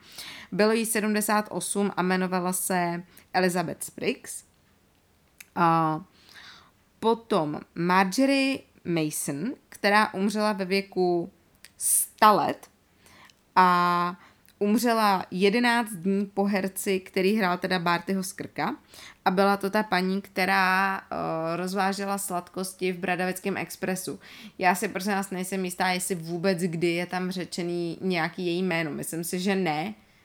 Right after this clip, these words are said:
Dokonce si myslím, že potom ani v tom Prokletém dítěti ne. Takže, eh, takže jméno paní, která rozvážela sladkosti v Bradavickém expressu, nevím. A je mi fakt blbý jí takhle říkat. Prosím vás, víte někdo, jak se ta paní jmenovala?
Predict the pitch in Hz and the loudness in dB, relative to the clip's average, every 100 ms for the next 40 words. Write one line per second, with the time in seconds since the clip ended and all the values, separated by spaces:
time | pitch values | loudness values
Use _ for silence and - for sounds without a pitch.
0 | - 180 185 185 170 175 165 180 180 165 | -8 -4 -4 -4 -4 -4 -4 -4 -4 -6
1 | 165 175 151 180 196 185 180 - 170 180 | -4 -4 -2 -4 -4 -4 -6 -4 -4 -4
2 | 190 180 175 175 165 151 139 156 - 160 | -4 -6 -6 -6 -6 -6 -8 -8 -10 -10
3 | 180 180 175 170 175 - - - - 170 | -6 0 2 0 -2 -12 -20 -12 -4 -2
4 | 160 160 - - - 180 220 175 180 180 | -2 -4 -6 -10 -8 -2 -2 0 -2 -4
5 | 180 - _ _ - - _ _ _ _ | -6 -10 _ _ -20 -20 _ _ _ _
6 | 190 202 196 190 190 196 180 175 185 202 | 6 6 4 4 6 8 6 4 2 2
7 | 190 190 - 175 - 185 - 208 175 175 | 2 0 0 -2 -2 -8 -2 -2 0 0
8 | 175 175 196 185 180 - 180 214 202 165 | -2 -2 -4 -6 -6 -6 -4 0 2 2
9 | 147 156 - - - 185 175 185 214 190 | -2 -4 -8 -10 0 2 2 2 0 0
10 | 180 175 180 185 170 190 208 254 269 - | 0 0 -2 -2 -2 2 2 0 -4 -6
11 | - - - - - 214 214 214 196 180 | -8 -12 -20 -18 -4 2 2 2 -2 -2
12 | 185 175 196 175 - 170 190 185 175 165 | -2 0 0 -2 -2 -4 -2 0 0 -2
13 | 156 233 311 311 330 | -2 0 0 0 -4